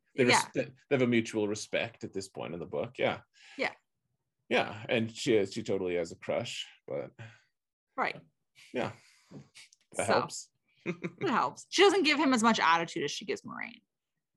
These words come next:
Speaker 1: Yeah.
Speaker 2: If any.
Speaker 1: Well, yeah, 'cause, 'cause
Speaker 2: 'Cause she has a
Speaker 1: crush.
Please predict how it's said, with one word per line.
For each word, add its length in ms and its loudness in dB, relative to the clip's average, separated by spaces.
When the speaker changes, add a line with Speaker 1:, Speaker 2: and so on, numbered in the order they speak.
Speaker 1:
Yeah. 340 -2
Speaker 2:
If 120 -6
any. 340 -2
Speaker 1:
Well, 420 2
yeah, 400 -2
'cause, 560 -8
'cause 120 -16
Speaker 2:
'Cause 140 2
she 120 -2
has 80 -2
a 80 4
Speaker 1:
crush. 440 -6